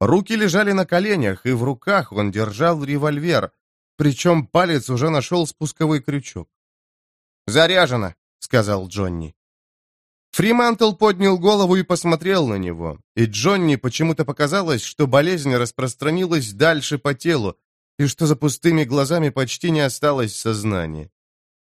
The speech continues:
Великан поднял револьвер и посмотрел в дуло. Секунда растянулась в вечность.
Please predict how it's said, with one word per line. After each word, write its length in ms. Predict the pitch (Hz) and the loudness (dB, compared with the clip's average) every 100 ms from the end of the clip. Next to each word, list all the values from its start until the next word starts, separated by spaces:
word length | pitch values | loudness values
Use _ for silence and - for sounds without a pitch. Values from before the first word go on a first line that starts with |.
| _ _ - | _ _ -6
Великан 580 | 92 92 90 147 135 | -2 -2 0 2 2
поднял 500 | 98 135 123 113 113 | 0 0 0 0 0
револьвер 500 | 110 104 104 107 127 | 0 0 0 0 -2
и 40 | 104 | -4
посмотрел 640 | - 92 98 92 98 95 | -6 -6 -6 -2 -2 -2
в 100 | 95 | -4
дуло. 420 | 90 95 87 80 - _ _ _ _ _ - | -6 -6 -4 -8 -12 _ _ _ _ _ -10
Секунда 560 | - 156 - 240 214 190 | 0 0 2 2 2 2
растянулась 720 | 165 - 175 185 170 120 - | 0 0 0 2 0 -2 -6
в 60 | 95 | -8
вечность. 920 | 90 95 120 117 - - 80 - | -6 -2 -2 -2 -6 -18 -18 -20